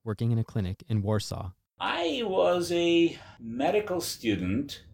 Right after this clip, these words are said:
Speaker 2: We were traveling through Europe, and our group decided that we'll go to Germany. And, uh, if you visit Germany, most of what you do is go to museums,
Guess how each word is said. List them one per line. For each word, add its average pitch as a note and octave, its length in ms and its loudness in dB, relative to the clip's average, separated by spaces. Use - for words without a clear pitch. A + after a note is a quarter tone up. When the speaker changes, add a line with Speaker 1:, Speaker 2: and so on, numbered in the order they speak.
Speaker 2:
We C3 440 -10
were B2 140 -6
traveling B2 580 4
through G#2+ 160 -8
Europe, B2+ 520 6
and A2+ 200 -2
our A#2+ 260 8
group G#2+ 300 0
decided G2 540 4
that - 140 -4
we'll F#2 200 -6
go F2+ 220 -2
to F2 340 -12
Germany. G2 600 4
And, B2+ 680 2
uh, B2 400 8
if - 160 -6
you B2 80 -2
visit F#3 500 6
Germany, A#2+ 680 2
most C#3+ 480 6
of F#3+ 100 6
what C#3 220 -2
you A2 120 -6
do G#2 340 2
is G#2 160 2
go G#2+ 180 8
to A#2 140 -4
museums, F2 680 -4